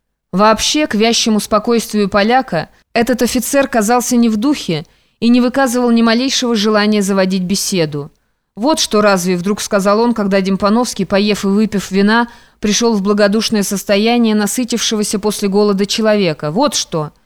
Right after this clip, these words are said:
Не попробовать ли нам счастья?" И он, подмигнув, жестом показал, как мечут карты.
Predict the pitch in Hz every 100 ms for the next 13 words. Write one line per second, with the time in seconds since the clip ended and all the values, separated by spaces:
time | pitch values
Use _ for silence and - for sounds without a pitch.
0 | _ _ _ _ - 226 262 262 320 320
1 | 269 269 254 226 220 233 254 254 _ -
2 | - 277 233 165 - 165 147 - _ _
3 | - 226 240 240 226 240 247 294 214 247
4 | 240 226 202 202 202 196 233 233 196 196
5 | 190 214 - 226 170 160 - 143